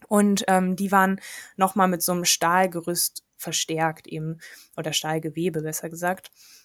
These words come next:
und sollten auch vor Mondstaub schützen oder auch vor kleinen Steinchen, einfach nochmal als doppelter Schutz. Und das sind auch diese klobigen Dinger, die man so ein bisschen kennt. Also, ähm,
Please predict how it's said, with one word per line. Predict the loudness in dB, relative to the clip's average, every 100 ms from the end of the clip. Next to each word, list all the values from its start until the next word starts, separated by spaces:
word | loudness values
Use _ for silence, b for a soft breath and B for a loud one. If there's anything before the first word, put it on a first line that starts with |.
| b _
und | -4 -2
sollten | 0 0 -2 -6
auch | -4 -4
vor | -4 -2 -2
Mondstaub | -2 -2 -4 -4 -2 0 0 -2
schützen | -8 -6 -6 -6 -8
oder | -10 -12 -14
auch |
vor | -16 -12
kleinen | -8 -4
Steinchen, | -4 -4 -8 -8 -6
einfach | -6 -4 -6
nochmal | -6 -4 -6 -6 -14 _ _ -6
als | -4 -4
doppelter | -6 -12 -18 -10
Schutz. | -10 -8 -12 -14 -16 -12
Und | 0 4
das | 6
sind | 6 4
auch | 4
diese | 2 -4
klobigen | 0 2 4 2 0
Dinger, | 0 0 0 B B B B -6
die |
man | -2 0
so | 0
ein | -2
bisschen | -2 -4 -8
kennt. | -2 0 0 0
Also, | 2 2 0 B B B B B 0
ähm, | 2 2 0 -4 -6